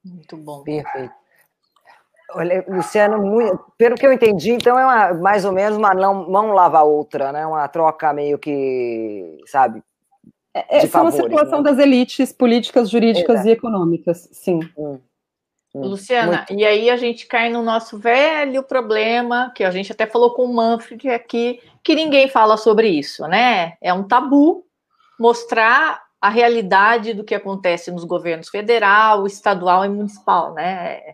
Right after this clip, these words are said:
Speaker 1: Você, o Justa tá aí batalhando, é, mas eu duvido que ele tenha muito espaço em muitas plataformas de, de mídia.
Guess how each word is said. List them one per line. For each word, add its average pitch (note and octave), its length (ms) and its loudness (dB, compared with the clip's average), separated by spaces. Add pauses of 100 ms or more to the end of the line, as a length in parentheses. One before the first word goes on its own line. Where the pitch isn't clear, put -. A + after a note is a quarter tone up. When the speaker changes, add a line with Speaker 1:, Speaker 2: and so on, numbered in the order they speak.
(340)
Speaker 1:
Você, G3+ 480 2
o G#3 120 2
Justa B3 360 2
tá A#3 120 -2
aí G#3 120 2
batalhando, A#3 960 0 (400)
é, F#3+ 300 -4
mas A3 160 2
eu D#4 100 2
duvido D#4 360 0
que D#4 80 -2
ele D4 180 2
tenha C#4+ 300 2
muito D4+ 360 -4
espaço B3 800 0 (400)
em A3+ 180 -6
muitas B3+ 720 0
plataformas G#3+ 1040 0
de, F#3+ 500 -4 (480)
de F3+ 480 -6
mídia. E3 560 -2